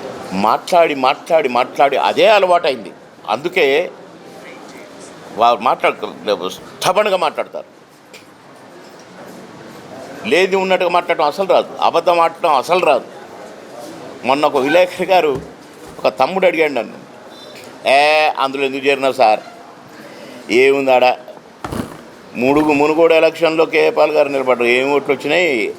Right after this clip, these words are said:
అన్నారు. తమ్ముడు, గుండె మీద చేసుకొని చెప్పు, నువ్వు, నువ్వు విలేకరు కదా.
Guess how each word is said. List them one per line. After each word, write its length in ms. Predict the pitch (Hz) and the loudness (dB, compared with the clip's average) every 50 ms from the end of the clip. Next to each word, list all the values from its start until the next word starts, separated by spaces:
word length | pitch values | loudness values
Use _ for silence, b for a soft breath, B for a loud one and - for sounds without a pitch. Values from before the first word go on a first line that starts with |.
| - - | -4 -4
అన్నారు. 320 | 110 107 104 90 85 - - - - - - - - - - - - - - - - | -2 -2 -2 -4 -4 -8 -12 -14 -16 -16 -16 -16 -16 -16 -18 -18 -20 -20 -12 -4 0
తమ్ముడు, 380 | 135 120 127 139 147 175 202 202 - - - - - - - - - - - - - - - - - - 107 110 - - - - - - - - - - 107 107 110 107 107 - - - 101 - - - - - - - - 180 | 0 0 2 2 2 2 0 -2 -8 -14 -18 -18 -18 -18 -18 -20 -20 -20 -20 -20 -20 -20 -20 -20 -18 -18 -18 -16 -16 -18 -18 -18 -18 -18 -18 -18 -18 -16 -14 -14 -14 -12 -12 -12 -12 -12 -12 -12 -12 -14 -14 -14 -14 -14 -10 -4
గుండె 280 | 185 - 170 185 202 | -2 0 0 2 0
మీద 360 | 226 208 220 208 190 185 - 180 | 0 0 0 -2 -2 -4 -4 -4
చేసుకొని 420 | 165 175 175 165 - - 175 156 151 | -2 -2 -2 -4 -4 -6 -6 -2 -2
చెప్పు, 180 | 147 - - 123 | -4 -4 -4 -4
నువ్వు, 200 | 135 143 143 143 | -2 0 0 0
నువ్వు 160 | 156 151 147 | -2 -2 -2
విలేకరు 380 | 165 175 202 208 196 202 190 190 | 0 2 2 0 0 0 -2 0
కదా. 240 | 185 185 196 226 | 0 0 -2 -2